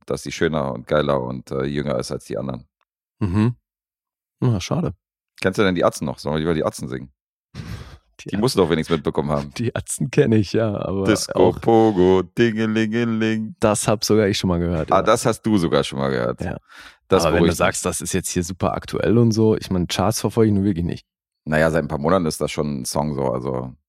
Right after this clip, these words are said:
Speaker 1: war
Speaker 2: Ja,
Speaker 1: ja auch
Speaker 2: aber, Alter, mich interessieren noch nicht mal Podcast-Charts. Warum sollten mich dann irgendwelche Single-Charts interessieren?
Speaker 1: Ja gut, klar, du machst ja nicht beruflich. Also ich le-, ich hasse den Song, ich leg den nicht auf, ich hab den nicht mal irgendwie,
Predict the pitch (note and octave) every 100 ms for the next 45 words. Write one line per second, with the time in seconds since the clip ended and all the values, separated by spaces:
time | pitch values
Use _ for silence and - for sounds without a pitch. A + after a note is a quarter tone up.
0 | _ - C2+ F2+ F2 D#2 - F2 E2 E2
1 | - - F2 G#2+ G2 G#2 G#2 F2 - -
2 | G#2 D#2+ - - D#2 - - C#2+ E2+ F2+
3 | F2+ F2+ E2+ E2 - - C#2 F2+ - -
4 | A2+ G2 - - - - - - - -
5 | D#2+ E2+ F2 - D#2+ C#2 C#2+ D2+ C#2+ -
6 | C#2 C#2 C#2 - _ - E2 E2 D2 F2
7 | C2+ D#2+ D#2+ F2+ F2 C2 - B1+ B1+ -
8 | - A1 C#2+ D#2 D#2 D2 C#2+ C2+ D#2 -
9 | C#2+ C#2+ C#2+ C#2 C2+ C2+ C#2